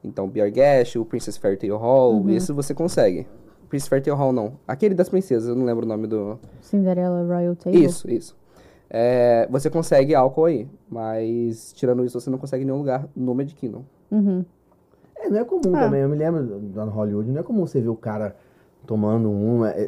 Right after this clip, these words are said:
Speaker 3: diferente do Epcot, entendeu? Mas
Speaker 2: Ah,
Speaker 3: no Hollywood
Speaker 2: mas
Speaker 3: você
Speaker 2: o
Speaker 3: não vê a
Speaker 2: Epcot,
Speaker 3: galera
Speaker 2: né?
Speaker 1: Epcot é
Speaker 3: tomando
Speaker 1: maldade.
Speaker 3: assim.
Speaker 1: Epcot
Speaker 3: É, o
Speaker 1: é
Speaker 3: Epcot
Speaker 1: maldade.
Speaker 2: É,
Speaker 3: é
Speaker 2: tem um drink
Speaker 3: foi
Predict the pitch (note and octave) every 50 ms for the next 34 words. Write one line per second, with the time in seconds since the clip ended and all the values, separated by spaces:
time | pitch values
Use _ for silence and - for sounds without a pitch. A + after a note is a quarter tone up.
0 | - A2 G2+ G#2 G#2 A#2 G#2+ G#2 G#2 - C#3+ C#3+ A#2+ G2 - - - - _ -
1 | _ _ _ _ _ _ _ _ _ _ _ _ _ _ _ - G#2+ G#2 A#2+ B2+
2 | B2+ - _ _ _ _ - B2 - C#3 C#3 C#3+ D#3 G3+ G#3 A3+ B3 B3 G#3 G3
3 | G#3 G3 F3 D#3+ D3+ C#3+ C#3 C#3 C#3 C3 C3+ B2+ A#2+ B2 A#2 - - C3+ C3 B2+
4 | B2 - - B2+ B2 A#2 - - - - - A2+ A2 A2 - - - F#2 G#2+ G#2+
5 | - - A#2+ - - C#3+ C3+ A#2 G#2 F#2+ G2 G2 G2+ G#2+ A#2 A3+ A3+ A#3+ - -
6 | D#4 D4+ - A4+ E4 E4 E4 E4+ D4 A3 B3 B3+ C#4 C#4+ B3 C#4